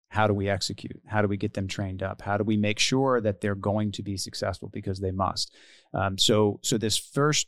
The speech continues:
twelve months or so, you know, maybe we, maybe we shoot for three, four, or five, uh, you know, new franchisees. Um, and then after that, really start to scale it up. Uh, we've, we've cast kind of a wide net right now just to kinda see where we're getting the most activity.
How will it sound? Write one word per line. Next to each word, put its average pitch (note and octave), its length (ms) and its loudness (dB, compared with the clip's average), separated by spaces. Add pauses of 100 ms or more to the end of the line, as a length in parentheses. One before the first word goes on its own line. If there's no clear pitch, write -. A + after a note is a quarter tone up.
(140)
twelve B2 340 4
months G#2+ 400 2
or G2+ 200 0
so, G2 580 2
you A2 140 -2
know, G2+ 100 0
maybe G2+ 340 0
we, G2+ 320 -2
maybe G#2 220 -2
we G2+ 120 0
shoot G#2+ 260 0
for G2 100 -8
three, G#2 240 -2
four, G2 300 -2
or F#2 40 0
five, G2+ 480 0 (440)
uh, G2+ 360 2
you G#2+ 120 0
know, G2+ 80 0
new G#2+ 180 0
franchisees. G2+ 1040 -2 (420)
Um, G2 220 0
and G#2+ 120 2
then G#2+ 120 2
after A2 320 0
that, G2 220 0
really G2+ 240 -4
start F#2+ 280 -4
to - 60 -8
scale F#2+ 360 -2
it F#2 80 -4
up. F#2 260 -2 (140)
Uh, G2 200 -6 (120)
we've, A2 240 0 (100)
we've A2 160 -2
cast E3 420 0
kind C#3+ 260 2
of B2 80 0
a A2+ 40 4
wide G#2 420 0
net G2 360 0
right G2+ 280 0
now G2+ 460 0
just A2 260 -2
to G#2 80 0
kinda G2 240 0
see A2 360 4
where G#2+ 320 4
we're G2+ 120 0
getting G2+ 320 0
the G2 120 -2
most G2 300 -2
activity. C#3 680 -2